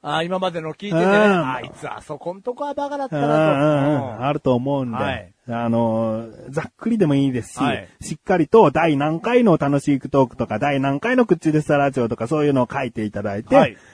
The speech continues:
Speaker 2: で、メガネたまにも再確認しておくんで。
Speaker 1: あ、そうですね。それだとできますからね。
Speaker 2: うん。
Speaker 1: はい。
Speaker 2: で、それで実際証人台に立っていただいてね。
Speaker 1: はい。
Speaker 2: メガネたまにが読むと。
Speaker 1: 改めて、ちょっと言葉に語弊がありますが、
Speaker 2: うん。
Speaker 1: 蒸し返すと。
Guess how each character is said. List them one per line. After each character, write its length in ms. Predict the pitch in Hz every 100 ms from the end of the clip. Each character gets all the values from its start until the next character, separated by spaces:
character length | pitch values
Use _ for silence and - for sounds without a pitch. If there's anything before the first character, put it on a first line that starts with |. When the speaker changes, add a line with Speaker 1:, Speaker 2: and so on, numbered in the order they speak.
| _
Speaker 2:
で、 360 | 226 214 196 185
メ 100 | 165
ガ 80 | 156
ネ 60 | 151
た 80 |
ま 120 | 160 233
に 60 |
も 80 | 175
再 200 | 147 147
確 200 | 143 135
認 160 | 117 104
し 80 |
て 80 | -
お 80 | 110
く 140 | 117
ん 100 | 107
で。 100 | 92 87
Speaker 1:
あ、 180 | 165 147
そ 120 | 147
う 20 |
で 80 | 117
す 80 | 185
ね。 180 | 277
そ 100 | 277
れ 80 | 226
だ 80 | 170
と 100 | 127
で 100 | 113
き 80 | 117
ま 100 | 120
す 100 | 107
か 60 |
ら 80 | 87
ね。 220 | - 277 -
Speaker 2:
う 40 |
ん。 40 | 202
Speaker 1:
は 60 |
い。 40 | 190
Speaker 2:
で、 60 |
そ 140 | 175 165
れ 80 | 147
で 540 | 143 131 117 107 104
実 240 | 107 104
際 240 | 110 98 95
証 260 | 131 113 110
人 200 | 107 104
台 160 | 113
に 60 | 104
立 120 | - 143
っ 20 |
て 160 | - 104
い 60 |
た 140 | 95 92
だ 100 | 87
い 60 |
て 100 | 98
ね。 80 | 143
Speaker 1:
は 160 | 139 107
い。 60 | - _ _ _ _
Speaker 2:
メ 100 | 127
ガ 80 | 107
ネ 60 | 104
た 80 | 110
ま 100 | 113
に 80 |
が 60 | 101
読 160 | 104 98
む 100 | 185
と。 100 | - -
Speaker 1:
改 420 | 170 196 202 254
め 120 | 277
て、 360 | 269 247 131 -
ち 80 | -
ょ 20 |
っ 40 | 180
と 140 | 165 147 _ _
言 100 | 175
葉 180 | 180 208
に 80 | 180
語 160 | 165 165
弊 140 | 190
が 100 | 185
あ 40 |
り 80 | 190
ま 100 | 208
す 100 | 185
が、 180 | 185 170
Speaker 2:
う 40 | 123
ん。 120 | 127
Speaker 1:
蒸 100 | 175
し 180 | - -
返 260 | 214 220
す 140 | 196 -
と。 200 | 95